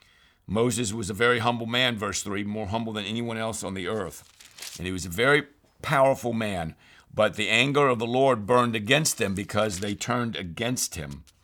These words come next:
They turned against him. And, um, Miriam and Aaron had some problems, and the anger of the Lord burned against them in verse nine, and the cloud lifted from above the tent, and there stood Miriam leprous like snow.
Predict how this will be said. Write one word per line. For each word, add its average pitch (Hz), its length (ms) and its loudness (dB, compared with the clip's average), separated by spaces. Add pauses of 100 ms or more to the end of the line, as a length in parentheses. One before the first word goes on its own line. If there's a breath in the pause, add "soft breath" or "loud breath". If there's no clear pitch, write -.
(420 soft breath)
They 98 120 -6
turned 127 340 2
against 110 440 -4
him. 73 240 -10 (1300)
And, 101 440 -2 (320 soft breath)
um, 101 460 0 (1700 loud breath)
Miriam 127 540 6
and 113 160 -2
Aaron 120 320 4
had 107 220 2
some 101 160 -2
problems, 104 580 2
and 98 100 -4
the 101 60 -2
anger 117 260 -2
of 113 80 -4
the 107 60 -6
Lord 113 320 0
burned 110 240 0
against 110 320 -2
them 110 100 -2
in 95 140 -4
verse 107 300 -2
nine, 113 360 4
and 95 140 -6
the 95 40 -8
cloud 110 380 4
lifted 107 380 -6
from 104 220 -4
above 104 280 0
the 95 60 -6
tent, 117 300 -2
and 92 100 -6
there 95 140 -4
stood 107 280 -2
Miriam 107 480 -2
leprous 92 600 0
like 90 240 -2
snow. 90 420 -6